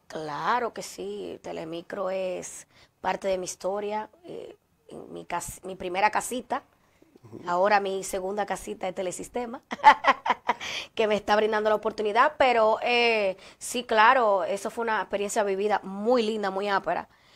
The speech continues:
Speaker 1: y yo feliz.
Speaker 2: Aunque se ha, ha, se ha, se ha llovido mucho sobre mojado sobre el tema, eh, se habla mucho de, de las,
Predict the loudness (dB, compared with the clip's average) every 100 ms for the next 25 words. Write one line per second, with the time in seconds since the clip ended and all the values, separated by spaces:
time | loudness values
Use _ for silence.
0 | -20 _ _ -8 -6 -6 -8 -8 -6 -6
1 | -8 -12 -18 _ _ -4 -2 0 0 2
2 | 2 0 0 0 -2 -2 2 2 2 2
3 | 0 -4 -8 -4 0 0 0 0 0 0
4 | -4 -4 -6 -6 -6 -4 -2 -2 -4 -6
5 | -8 -10 -10 -16 _ _ _ _ -8 -6
6 | -4 -4 -4 -6 -10 -10 -4 -2 -2 -4
7 | -6 -4 -2 -4 -6 -6 -4 -2 -2 -2
8 | -2 -2 -4 -8 -10 -14 -16 -6 -4 0
9 | 0 -2 -6